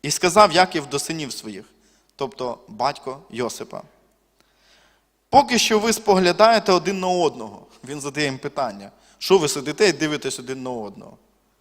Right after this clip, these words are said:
В Єгипті є хліб. Очевидно, що потрібно робити. Йти і цей хліб купувати. Коли Яків це говорив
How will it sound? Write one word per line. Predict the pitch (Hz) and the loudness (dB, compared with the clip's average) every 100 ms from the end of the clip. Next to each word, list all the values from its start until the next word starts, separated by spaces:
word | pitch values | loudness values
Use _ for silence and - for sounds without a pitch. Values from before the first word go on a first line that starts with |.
| _ _ _ _ _ _ _ _ _ _ _ - | _ _ _ _ _ _ _ _ _ _ _ -8
В | |
Єгипті | 120 160 294 - 147 | -4 -2 -2 -2 0
є | 180 | 2
хліб. | 208 147 123 - - _ _ _ _ _ _ _ _ _ _ _ _ _ _ _ _ _ _ _ | 2 -4 -6 -8 -20 _ _ _ _ _ _ _ _ _ _ _ _ _ _ _ _ _ _ _
Очевидно, | 156 - 269 262 131 | -6 -6 -4 -6 -6
що | - 170 | -6 -6
потрібно | 139 - 131 135 | -6 -8 -8 -4
робити. | 135 123 110 98 | -4 -6 -10 -10
Йти | 110 - 330 359 - - _ _ | -12 -8 -6 -6 -12 -20 _ _
і | 151 | -12
цей | - 226 | -8 -6
хліб | 214 226 - | -6 -8 -10
купувати. | 175 180 170 156 - - - - _ _ _ _ | -4 0 4 4 4 -4 -16 -20 _ _ _ _
Коли | - 226 | -4 0
Яків | 254 269 240 | 2 0 -2
це | 214 214 | 0 2
говорив | 208 214 240 285 180 | 4 2 2 0 -2